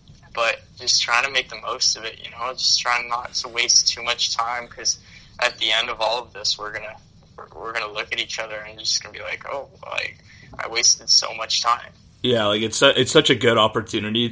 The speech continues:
Speaker 2: where, like, you don't have other commitments, so you, you know, take advantage of it, learn a new skill.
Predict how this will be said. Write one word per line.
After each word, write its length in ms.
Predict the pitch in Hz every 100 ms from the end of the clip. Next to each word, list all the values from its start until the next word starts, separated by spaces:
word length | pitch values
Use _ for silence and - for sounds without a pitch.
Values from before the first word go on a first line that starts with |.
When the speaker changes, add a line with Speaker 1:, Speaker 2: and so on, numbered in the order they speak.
| 113
Speaker 2:
where, 180 | 104
like, 240 | 98 98 120
you 100 | 113
don't 320 | 110 110 -
have 360 | 110 101 - - - - - - -
other 180 | 113 117
commitments, 540 | - 110 - 120 120
so 120 | - 107
you, 200 | 101 101 -
you 100 | 110
know, 100 | 98
take 260 | - 107
advantage 460 | 107 101 101 101 104
of 160 | 107 104
it, 80 |
learn 220 | 104 104 107
a 40 |
new 140 | 107
skill. 640 | 104 - 110 101 104 107